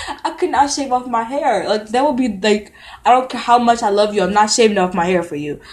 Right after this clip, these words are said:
<laughs> But, so they shaved off their heads and dressed like boys and act like boys, or tried to act like boys to get into the men's bathroom.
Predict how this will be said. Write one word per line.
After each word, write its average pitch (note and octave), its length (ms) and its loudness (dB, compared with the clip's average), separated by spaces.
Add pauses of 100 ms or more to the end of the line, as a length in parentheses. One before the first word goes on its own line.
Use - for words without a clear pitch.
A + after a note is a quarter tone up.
<laughs> - 160 -20
But, C#4 400 4 (360)
so - 120 -12
they C4+ 120 0
shaved D#4 320 -4
off D4+ 100 -4
their C4 120 -4
heads B3 460 -4
and G3 320 -4
dressed F#3+ 280 -4
like F#3 200 -6
boys B3+ 340 0
and A#3 180 -8
act C4 320 -2
like G#3 240 -4
boys, F#3 440 0 (960)
or F#3 200 -2
tried G#3 380 -2
to B3 100 -6
act F#3+ 160 -4
like F3+ 240 -6
boys E3 540 -8 (220)
to E3+ 440 -4 (180)
get E3+ 200 -6
into - 260 -14
the E3 80 -18
men's D#3 240 -16
bathroom. - 640 -16